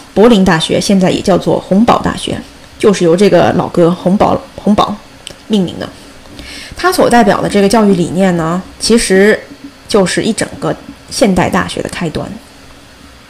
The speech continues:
黑格尔本人也是这个德国启蒙运动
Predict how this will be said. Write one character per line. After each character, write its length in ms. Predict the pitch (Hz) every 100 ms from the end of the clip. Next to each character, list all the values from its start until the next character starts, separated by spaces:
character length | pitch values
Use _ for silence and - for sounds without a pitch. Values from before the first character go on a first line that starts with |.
| - -
黑 120 | 226
格 120 | 202
尔 60 | 180
本 160 | 170 165
人 200 | - 196 - - - -
也 160 | 185 -
是 340 | - 202 180 - -
这 140 | 196
个 100 | 175
德 220 | 175 185 202
国 180 | 190
启 240 | 190 - -
蒙 200 | 160 180
运 160 | 208
动 220 | 175 170